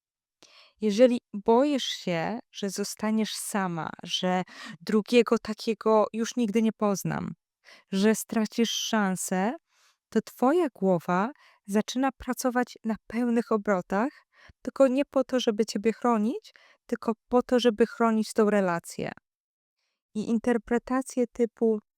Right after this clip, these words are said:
„Może ma teraz ciężki okres, może naprawdę jest zajęty, może po prostu on tak ma”, często są nieświadomą próbą uspokojenia lęku. Bo jeżeli przyjmiesz fakty,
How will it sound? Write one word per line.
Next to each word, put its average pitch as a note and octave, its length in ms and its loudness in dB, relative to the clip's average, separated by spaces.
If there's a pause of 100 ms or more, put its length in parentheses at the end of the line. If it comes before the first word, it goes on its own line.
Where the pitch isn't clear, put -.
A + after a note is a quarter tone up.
(380)
„Może A#3+ 300 2
ma A#3+ 140 2
teraz A#3+ 240 0
ciężki - 420 -4
okres, G3+ 720 2
może G3+ 280 -2
naprawdę G#3 520 -2
jest G#3 240 0
zajęty, G3 880 -2 (440)
może A#3 360 2
po - 140 -4
prostu A#3 400 0
on G#3 140 0
tak - 300 -4
ma”, G3+ 300 2 (540)
często C4+ 380 -2
są C4+ 320 2
nieświadomą A#3 800 0
próbą A#3 420 2 (360)
uspokojenia G#3+ 840 0
lęku. F3 540 -4 (760)
Bo A3+ 80 4
jeżeli C4 480 0 (160)
przyjmiesz D4 560 0
fakty, G3 480 -2